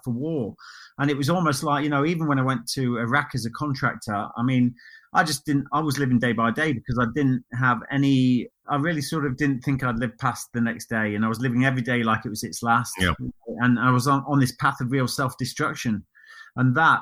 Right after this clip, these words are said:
Speaker 1: I see as starting off with the chimp. I'm not saying, look, the military did have, I believe, some effect, but I
Speaker 2: Mm.
Speaker 1: think it just, it just went into the pressure cooker of, of issues.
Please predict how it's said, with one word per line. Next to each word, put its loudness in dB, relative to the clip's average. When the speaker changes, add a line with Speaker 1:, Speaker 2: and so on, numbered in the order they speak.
Speaker 1:
I 2
see 0
as -4
starting 0
off 0
with -4
the -8
chimp. -2
I'm 0
not -2
saying, 2
look, 0
the 4
military 4
did 0
have, 2
I 4
believe, 4
some -2
effect, -2
but 0
I 0
Speaker 2:
Mm. -2
Speaker 1:
think -2
it -2
just, 0
it 2
just 2
went 4
into 2
the -2
pressure 0
cooker 0
of, -2
of -2
issues. 0